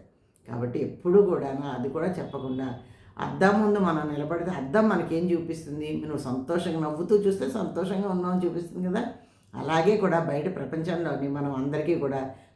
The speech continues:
నవ్వుతూ కనిపిద్దాం, మన లోపల బాధను ఎవరికీ చెప్పుకోవద్దు. అయితే ఈ ప్రపంచం వెలకట్టలేని సంపదలు రెండే రెండే అండి, ఒకటి మనశ్శాంతి,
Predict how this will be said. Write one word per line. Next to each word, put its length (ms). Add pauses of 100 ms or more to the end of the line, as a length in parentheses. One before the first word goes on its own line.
నవ్వుతూ 480
కనిపిద్దాం, 580 (460)
మన 160
లోపల 500
బాధను 480
ఎవరికీ 280
చెప్పుకోవద్దు. 680 (1400)
అయితే 420
ఈ 120
ప్రపంచం 520
వెలకట్టలేని 720
సంపదలు 400
రెండే 320
రెండే 400
అండి, 400 (260)
ఒకటి 280
మనశ్శాంతి, 840